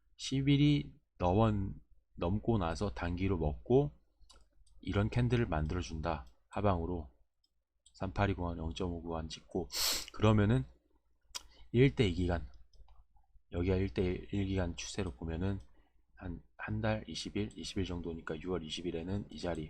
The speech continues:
혹은 이 자리까지는 갈 수 있다가 되겠죠. 기간비 같은 경우에는 추세가 시작된 지점으로부터 일 대 일 범위로 내려가는 게 많고 만약에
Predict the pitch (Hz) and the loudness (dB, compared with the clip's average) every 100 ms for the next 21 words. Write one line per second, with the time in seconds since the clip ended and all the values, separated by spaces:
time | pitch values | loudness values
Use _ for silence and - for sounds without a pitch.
0 | - 85 78 78 87 82 80 78 - 82 | -10 -10 -8 -4 -2 -2 -6 -8 -8 -8
1 | - 78 - 90 82 76 76 - 92 101 | -8 -10 -6 -6 -6 -10 -12 -10 -10 -10
2 | - - - - - - - - 117 117 | -12 -16 -16 -20 -18 -16 -14 -6 -2 0
3 | 120 117 - 107 98 90 - - 131 117 | 2 0 -2 -4 -2 -2 -4 -2 0 0
4 | - 123 - 104 95 - - 92 90 85 | -2 -4 -4 -4 -4 -8 -6 -4 -4 -6
5 | 87 - 92 107 - 110 101 95 87 87 | -10 -8 -6 -6 -2 -2 -2 -4 -8 -10
6 | - - - - - 85 87 90 85 76 | -10 -14 -14 -16 -4 2 4 4 4 4
7 | 73 - 98 78 - - _ _ - - | 2 4 4 2 -4 -14 _ _ -20 -20
8 | _ - 87 107 107 123 | _ 2 4 6 6 4